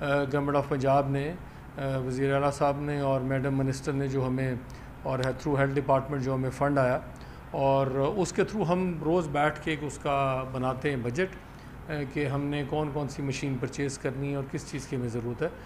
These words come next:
तो कल हमारी, अ, तीन मशीनें totally install हो चुकी हैं, चौथी मशीन हमारी आज आ जाएगी और जो हमारी पाँचवीं मशीन है, वो तीन चार दिन तक आएगी, या ईद के दूसरे दिन या ईद से एक दिन पहले।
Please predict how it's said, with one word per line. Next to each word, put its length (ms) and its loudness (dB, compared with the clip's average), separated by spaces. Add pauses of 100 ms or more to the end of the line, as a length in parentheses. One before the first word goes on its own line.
(400)
तो 420 2
कल 220 8
हमारी, 460 4
अ, 680 -6 (100)
तीन 220 2
मशीनें 600 -2 (120)
totally 260 -2
install 380 0
हो 120 0
चुकी 320 -4
हैं, 160 -4 (380)
चौथी 260 -2
मशीन 360 -2
हमारी 260 0
आज 220 2
आ 60 4
जाएगी 420 0 (400)
और 300 2
जो 320 0
हमारी 320 0
पाँचवीं 400 -2
मशीन 380 -2
है, 140 -6 (420)
वो 920 0
तीन 180 -2
चार 200 2
दिन 160 -2
तक 220 -2
आएगी, 500 0
या 100 4
ईद 320 -2
के 100 -2
दूसरे 340 -4
दिन 200 -2
या 140 0
ईद 120 -2
से 160 -8
एक 80 -4
दिन 120 -6
पहले। 320 -6